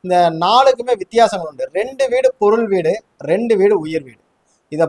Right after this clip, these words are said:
புரிஞ்சிட்டிங்கன்னா, இந்த பாதகங்கள் ஸ்திர லக்னங்களுக்கு என்ன பண்ணுது, உபய லக்னங்களுக்கு என்ன பண்ணுது, நீங்க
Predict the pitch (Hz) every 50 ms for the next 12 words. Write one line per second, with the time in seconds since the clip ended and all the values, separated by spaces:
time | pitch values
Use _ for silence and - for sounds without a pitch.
0 | - 214 247 285 294 269 254 233 208 180 180 208 247 254 - 170 160 160 147 -
1 | _ 170 190 226 247 254 233 214 202 190 175 196 226 539 - _ _ _ _ -
2 | - _ - 226 247 262 254 240 214 214 208 196 190 170 175 170 180 175 - 165
3 | 165 165 220 214 175 185 208 214 196 190 180 180 165 156 147 147 147 160 165 -
4 | 151 139 - 202 233 214 180 147